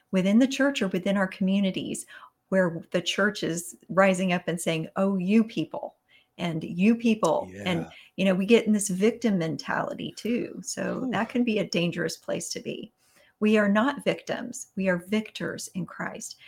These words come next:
Speaker 1: And coming to this in a place of confidence where we know that we have already won, and recognizing that we can stand in the truth from that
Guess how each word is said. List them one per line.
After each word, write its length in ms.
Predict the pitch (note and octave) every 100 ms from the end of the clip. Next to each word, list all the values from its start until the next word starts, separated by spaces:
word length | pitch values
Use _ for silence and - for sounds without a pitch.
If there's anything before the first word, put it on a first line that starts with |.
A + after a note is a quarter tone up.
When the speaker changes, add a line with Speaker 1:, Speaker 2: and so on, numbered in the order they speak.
| - -
Speaker 1:
And 120 | F#3
coming 300 | - A#3 C4
to 120 | C4
this 240 | A3 G#3+
in 80 | F3
a 40 | E3
place 360 | _ F#3+ F#3+
of 140 | F#3 -
confidence 840 | - G#3+ G3 A3+ C#4+ E4+ E4+ - _ _ _ _
where 140 | F#3+
we 180 | F3 F#3+
know 420 | F3 F#3 G3+ A#3+
that 220 | A3 F3+
we 220 | F#3+ G#3
have 260 | G#3 F3+ - F3
already 340 | F#3 G3 G#3+ F3
won, 400 | E3+ E3+ C#4+ C4+ _ - - _ -
and 180 | F#3+
recognizing 680 | G#3+ G#3+ B3 A#3 G3+ G3+ F#3+
that 120 | F#3
we 100 | G3
can 140 | G3+ G3+
stand 300 | - G#3+ G3+
in 80 | F#3+
the 80 |
truth 300 | F3 - F#3+
from 220 | - F3 E3
that 460 | F#3+ A3 C#4+ -